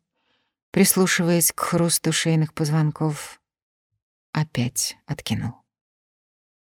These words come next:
Мимо пробежала молодая женщина в белом халате с бумажным стаканчиком в руке.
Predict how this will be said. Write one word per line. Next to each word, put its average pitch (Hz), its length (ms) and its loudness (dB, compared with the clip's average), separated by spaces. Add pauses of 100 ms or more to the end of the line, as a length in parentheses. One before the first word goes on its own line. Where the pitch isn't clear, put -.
Мимо 175 440 6
пробежала 165 480 4
молодая 160 440 4
женщина 151 500 2
в 131 60 -2
белом 139 300 2
халате 156 440 0
с 127 60 -2
бумажным 147 480 2
стаканчиком 139 680 -2
в 135 40 -4
руке. 135 440 -4